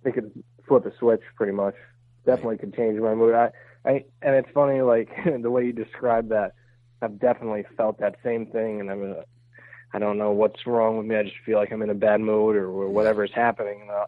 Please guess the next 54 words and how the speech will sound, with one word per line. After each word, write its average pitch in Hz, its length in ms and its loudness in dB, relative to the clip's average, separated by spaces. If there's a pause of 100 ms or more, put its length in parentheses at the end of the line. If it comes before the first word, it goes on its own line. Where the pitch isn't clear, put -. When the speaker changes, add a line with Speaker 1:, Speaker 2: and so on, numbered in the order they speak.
Speaker 1:
I'll 117 160 -10
think 120 160 -10
about 101 260 -4
it, 104 40 -8
like, 101 160 -10
"Well, 104 240 -10 (540)
when 139 120 -2
was 151 100 0
the 143 60 4
last 127 200 4
time 123 240 -4
I, 107 60 -2
I 107 200 -4
was 104 180 -2
out, 107 240 -2 (220)
you 113 100 -10
know, 101 140 -6
in 101 60 -8
the 98 80 -8
woods 101 320 -4
or, 92 300 -10 (300)
you 101 60 -2
know, 95 200 -2
drove 110 300 -2
my 107 100 -6
truck 104 240 -6
out 104 160 -4
to 107 40 -2
the 101 80 -4
property 107 480 -8
or 95 160 -8
something 98 220 -10
like 92 220 -10
that?" 95 240 -6 (180)
Speaker 2:
Right. 78 320 -18 (540)
Speaker 1:
And 107 100 -6
Speaker 2:
Right. 110 80 -2
Speaker 1:
usually, 110 300 -4
<laughs> - 340 -4
usually 110 320 2
after 104 200 0
you 101 80 -6
do 104 180 -2
that, 95 220 0
you're, 95 220 -4 (1160)
I'll 107 200 4
unwind 104 520 0
and 92 100 -10
be 92 60 -8
like, 92 120 -10
"Oh, 107 340 -8 (100)
there 104 180 -10
you 92 80 -16
go. 95 180 -8